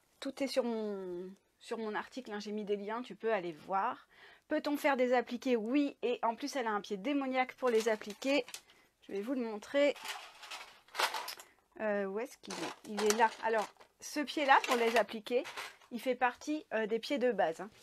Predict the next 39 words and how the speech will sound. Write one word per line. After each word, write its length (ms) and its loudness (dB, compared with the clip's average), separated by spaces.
C'est 100 -4
celui-ci. 600 -4
Hop. 140 -4
Donc, 180 -6
il 80 -4
permet 260 4
de 60 -10
faire 280 2
et 100 2
du 120 0
zigzag, 600 2
et, 340 8
euh, 800 0
aussi 240 -2
de 40 -6
l'appliquer 420 6
en 80 2
serrant 340 2
votre 180 0
point 180 0
bourdon. 440 -6
Alors, 180 -4
est-ce 140 -8
que 100 -8
c'est 140 -6
net ? 400 -6
J'espère. 500 -10
Et 80 -2
il 60 -2
permet 280 4
aussi 280 0
de 120 2
faire 240 -2
tout 140 -10
ce 100 -12
qui 240 -6
est 160 -2
point 220 2
décoratif. 800 -2